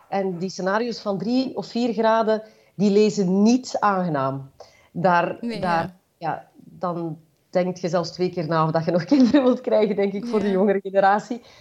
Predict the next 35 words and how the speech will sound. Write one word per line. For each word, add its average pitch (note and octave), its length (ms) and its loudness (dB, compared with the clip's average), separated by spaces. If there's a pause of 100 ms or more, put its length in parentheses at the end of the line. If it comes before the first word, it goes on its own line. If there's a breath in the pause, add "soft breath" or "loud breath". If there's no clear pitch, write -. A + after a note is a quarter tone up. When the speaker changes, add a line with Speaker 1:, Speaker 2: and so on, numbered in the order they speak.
(220 loud breath)
Speaker 1:
Maar G3 300 0
die F#3+ 180 -6
zijn, F#3+ 500 0
dat G3 160 -8
zijn G3+ 160 -4
echt - 220 -10
wel, F#3+ 280 0
eh, F#3 240 -2
akelige F#3 400 -2
scenario's, D3 680 -10
ja. D3+ 180 -14 (420)
Speaker 2:
Ja. G3+ 380 -10 (440)
Eh, G3+ 220 -6
maar G#3+ 160 -2
jullie A#3 160 -4
stonden A#3+ 280 -6
er C#4+ 60 -2
ook B3+ 60 -6
niet C#4+ 100 0
alleen A#3 320 -2
voor, D#4+ 120 -6
want C#4 180 -2
jullie B3 160 -4
hadden A#3+ 180 -2
ook C#4 80 -12
heel B3+ 200 -6
veel B3 140 -6
mede-eisers. C#4 1200 -6 (360 soft breath)
Eh, G#3+ 320 -8 (340)
ik A3 180 -12
was G3+ 160 -8
er F#3+ 60 -10
ook G3+ 180 -12
een B3+ 160 -6
van. D4 260 -2